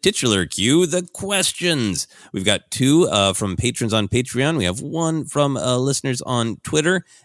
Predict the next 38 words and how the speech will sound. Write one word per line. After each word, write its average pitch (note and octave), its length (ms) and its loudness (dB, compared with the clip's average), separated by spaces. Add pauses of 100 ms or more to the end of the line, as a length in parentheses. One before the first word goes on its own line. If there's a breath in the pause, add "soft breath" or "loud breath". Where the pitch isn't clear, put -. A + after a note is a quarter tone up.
(120)
And, A2+ 300 2
of G2+ 120 -4
course, G2 220 -2
we F2+ 80 -2
have E2 80 0
a D2+ 100 -4
Power D#2 440 -4
of D2+ 200 -10
the D2 120 -8
Light C#2 340 -10
Side D2+ 340 -8
segment. D2+ 400 -12
So - 160 -14
let's D2+ 280 -12
dig F2+ 520 -6
in. C3+ 220 0
Our A2+ 160 0
first - 300 -2
question D3 360 0
comes B2+ 260 -2
to C#3 80 2
us, C#3 220 -2
uh, F2+ 200 0
from E2 260 -6
patron C3 440 -2 (320 soft breath)
Ben F#2 560 0 (140)
Potter. C#2 640 -6
Here E2 300 -2
is D2 240 -6
what - 240 -10
Ben C#2 300 -8
has D2 380 -12
to B1+ 100 -12
say. D#2 480 -2 (640 loud breath)
"I'd C#3 220 4
like B2 200 2
to D2+ 100 -4
talk B2+ 440 0